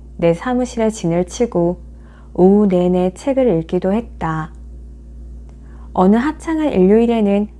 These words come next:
피사 북쪽으로 약 한 시간 거리에 아직까지 웅장하게 중세 성곽이 둘러싸고 있는 도시 루카로 기차 여행을 갔다. 그날 가장 재미있는 경험은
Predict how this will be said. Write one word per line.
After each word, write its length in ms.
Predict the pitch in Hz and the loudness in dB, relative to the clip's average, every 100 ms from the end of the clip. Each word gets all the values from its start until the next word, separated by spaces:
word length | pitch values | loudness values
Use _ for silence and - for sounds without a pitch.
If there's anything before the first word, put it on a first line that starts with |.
| - - | -20 -6
피사 340 | 302 285 285 | -4 -2 -2
북쪽으로 760 | 277 - - 214 220 185 185 - - - - | -4 -6 -2 2 4 4 2 -2 -20 -12 -4
약 300 | 170 - - | -2 -2 -2
한 100 | 294 | -2
시간 340 | 302 285 269 | 0 -2 -2
거리에 580 | 208 165 180 175 170 - - - - | -2 0 2 2 0 -4 -18 -20 -6
아직까지 600 | 170 170 - 196 190 214 | -2 -2 -2 -2 0 0
웅장하게 840 | 180 175 220 226 214 180 175 180 - - - | 2 0 0 0 0 0 0 -2 -12 -20 -16
중세 340 | - 190 185 233 | 0 2 2 0
성곽이 460 | 277 277 269 262 | 0 0 2 0
둘러싸고 640 | 262 175 190 - 233 226 233 | 0 0 0 -2 -4 0 2
있는 380 | 220 190 180 190 - - - | 4 4 2 -2 -10 -18 -2
도시 280 | 185 180 208 | -2 2 0
루카로 560 | 165 - 214 202 175 | 0 -4 -2 0 0
기차 420 | 170 180 - 233 | 0 -4 -2 -4
여행을 320 | 196 170 196 208 | 0 0 2 0
갔다. 600 | 196 - - 160 160 - - - - - - - - - - - - - - - - | -2 -8 -6 -6 -6 -10 -20 -20 -20 -20 -20 -20 -20 -20 -20 -18 -18 -20 -20 -20 -2
그날 260 | 208 247 269 | 2 2 2
가장 340 | 214 233 233 | 0 0 -4
재미있는 540 | - 190 220 254 262 | -2 0 2 2 0
경험은 560 | 240 196 190 202 196 190 | -2 -2 0 2 2 0